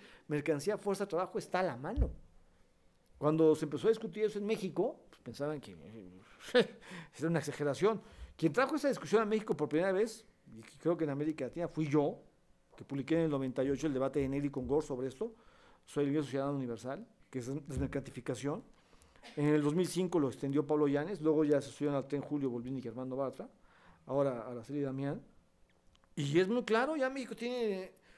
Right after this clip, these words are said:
una modificación en su constitución en la que se dice que el Estado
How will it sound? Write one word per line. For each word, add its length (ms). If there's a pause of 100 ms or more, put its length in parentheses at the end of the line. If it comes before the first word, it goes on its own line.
(100)
una 200
modificación 600
en 100
su 100
constitución 480 (100)
en 160
la 120
que 100
se 140
dice 280
que 100
el 40
Estado 380